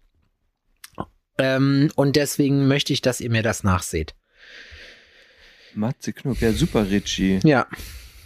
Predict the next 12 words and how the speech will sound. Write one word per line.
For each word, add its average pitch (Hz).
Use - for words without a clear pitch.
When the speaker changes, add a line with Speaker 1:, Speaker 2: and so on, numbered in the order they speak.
Speaker 2:
Kommt 131
zu 131
dich 131
gefliegt. 156
Speaker 1:
Ja, 131
war 113
eins -
der 131
ersten 131
C -
D, 123
ein, 101